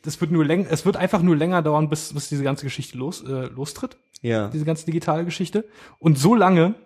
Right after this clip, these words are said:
Speaker 1: äh, wird, werden Microsoft und Sony auch gezwungen sein, ihren digitalen Kram, ähm, nicht so geil zu gestalten, wie Steam das macht mit Sales und so weiter.
Speaker 2: Ja.
Speaker 1: Ähm, und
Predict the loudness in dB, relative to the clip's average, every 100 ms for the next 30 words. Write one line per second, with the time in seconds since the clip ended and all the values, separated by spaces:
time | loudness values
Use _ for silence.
0 | _ _ _ _ _ _ _ -20 -2 2
1 | 4 2 -2 -4 -2 0 -2 -4 -4 -4
2 | -4 -4 0 2 2 0 -4 0 2 2
3 | 2 0 -2 _ _ _ _ 0 2 2
4 | -2 -2 0 0 0 0 0 -2 -6 _
5 | _ _ _ -6 0 2 2 0 -4 _
6 | _ 2 2 2 -2 -2 2 0 0 -4
7 | -4 -4 -4 -6 -6 -2 -2 0 -4 -6
8 | -8 -2 0 0 0 -2 -2 -4 -4 -4
9 | -4 -4 -6 _ _ _ _ _ _ _
10 | -2 2 4 4 2 0 -2 _ _ _
11 | _ _ _ _ _ -2 2 4 4